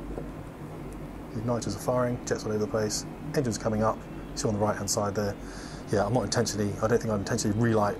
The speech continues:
the throttle in the air, guys. I'm just trying to regain, I've got good airflow through it, see, I'm just trying to regain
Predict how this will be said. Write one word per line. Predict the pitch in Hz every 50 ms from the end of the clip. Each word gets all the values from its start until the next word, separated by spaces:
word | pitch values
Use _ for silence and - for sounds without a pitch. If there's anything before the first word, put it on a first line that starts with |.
| - -
the | -
throttle | - - - 123 101 104
in | 104 101
the | 107
air, | 107 101 95
guys. | - 92 90 92 104
I'm | 104
just | 101 -
trying | - 110 101
to | 98
regain, | 104 98 - 110 101 101 95 95 - - - - - - - - - - - - - - - - - - - - - - - - - - - - - - - - -
I've | - - -
got | - - -
good | - 107
airflow | 104 104 98 - 101 92 87
through | - - 110 95
it, | 87 92
see, | - -
I'm | 95
just | 95 - -
trying | - 104 95
to | 95
regain | 95 92 - 101 98 95 92